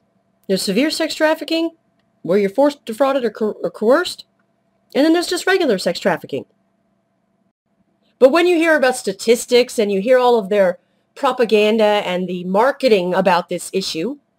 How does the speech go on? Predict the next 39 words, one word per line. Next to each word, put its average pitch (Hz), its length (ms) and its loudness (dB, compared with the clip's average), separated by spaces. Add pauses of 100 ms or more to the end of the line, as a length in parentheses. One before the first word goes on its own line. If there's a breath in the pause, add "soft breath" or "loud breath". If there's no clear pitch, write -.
(680)
they 320 200 4
don't 415 160 2
make 359 160 -2
sure 339 200 -4
to 269 280 -2
explain 339 380 -2
that 392 140 -4
to - 60 -10
people. - 360 -12 (920)
They 269 80 -6
give 311 160 0
these 311 160 0
estimates 294 420 0
of 185 80 -6
hundreds 294 420 -4
of 175 120 -12
thousands 269 520 -2
of, 170 160 -10 (200)
of, 175 260 -4
you 214 120 0
know, 165 240 -2 (360)
I'm 277 120 0
even 262 180 2
hearing 240 300 6
estimates 240 320 -2
of 220 100 2
millions 330 580 4
at 214 80 2
this 196 180 -4
point 185 360 0
when 220 80 0
they're 202 80 0
talking 226 320 0
about 208 160 0
it 185 40 -2
on 190 220 2
an 190 100 -2
international 254 600 -2
level. 190 400 0